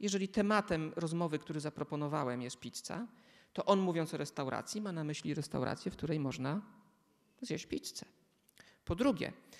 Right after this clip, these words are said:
jeśli mamy, o właśnie, czyli tu sobie zaznaczmy implikatury w ten sposób, tak? Y, umówmy się, że taki, taka strzałka skonstruowana ze znaka, ze znaku plus i, e, znaku większości, to będzie właśnie strzałka, która wyróżnia nam implikaturę konwersacyjną,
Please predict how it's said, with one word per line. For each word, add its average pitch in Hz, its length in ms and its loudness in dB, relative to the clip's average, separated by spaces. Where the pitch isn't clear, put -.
jeśli 202 340 4
mamy, 202 480 6
o 170 80 -6
właśnie, 135 300 -6
czyli 165 180 -6
tu 202 120 -2
sobie 175 220 0
zaznaczmy 170 560 -2
implikatury 160 640 -6
w - 60 -18
ten 135 140 -8
sposób, - 440 -14
tak? 214 260 0
Y, 170 120 4
umówmy 196 420 6
się, 175 300 4
że 156 400 2
taki, 151 640 -4
taka 147 200 -6
strzałka 156 560 0
skonstruowana 147 800 0
ze 139 120 -6
znaka, 147 640 -2
ze 147 180 0
znaku 143 420 0
plus 156 500 2
i, 139 380 -4
e, - 220 -6
znaku 147 480 -2
większości, 156 600 -2
to - 120 -6
będzie 147 260 -4
właśnie 147 240 -4
strzałka, 151 400 -4
która 135 240 -6
wyróżnia 139 400 0
nam 131 160 -4
implikaturę 143 560 -8
konwersacyjną, - 800 -16